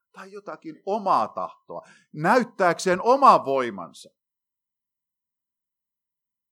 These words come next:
jotta hän, olisihan Jeesulla, Jeesuksella ollut kaikki valta vaikkapa taikoa ne, ö, kivet leiviksi ja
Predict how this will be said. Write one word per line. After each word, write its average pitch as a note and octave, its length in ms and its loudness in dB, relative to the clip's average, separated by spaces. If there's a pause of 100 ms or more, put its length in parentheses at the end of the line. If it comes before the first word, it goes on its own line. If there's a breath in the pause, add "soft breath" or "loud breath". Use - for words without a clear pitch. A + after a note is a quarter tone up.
(1040)
jotta C#3+ 540 0
hän, C#3+ 360 0
olisihan E3 520 -6
Jeesulla, B2+ 540 -6
Jeesuksella A#2+ 520 -8
ollut A2 240 -12
kaikki G#2+ 380 -12
valta G2 480 -8 (360)
vaikkapa G2 640 -12
taikoa G2 460 -6
ne, F2 280 -18 (640)
ö, E2 480 -18 (1500)
kivet G2+ 560 -14
leiviksi F#2+ 580 -14
ja E2+ 160 -16